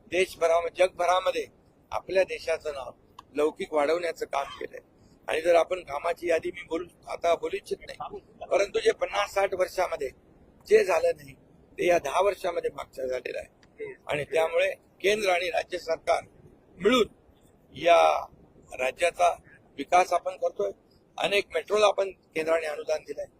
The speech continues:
आता मराठवाडा वॉटर ग्रीड असेल, त्याचबरोबर सोयाबीन आणि कापूस आणि कांदा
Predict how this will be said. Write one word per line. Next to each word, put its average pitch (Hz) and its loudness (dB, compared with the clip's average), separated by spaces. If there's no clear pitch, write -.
आता 160 0
मराठवाडा 165 0
वॉटर 156 -4
ग्रीड 165 -10
असेल, 143 -12
त्याचबरोबर 170 2
सोयाबीन 190 4
आणि 175 -4
कापूस 170 0
आणि 190 -2
कांदा 208 4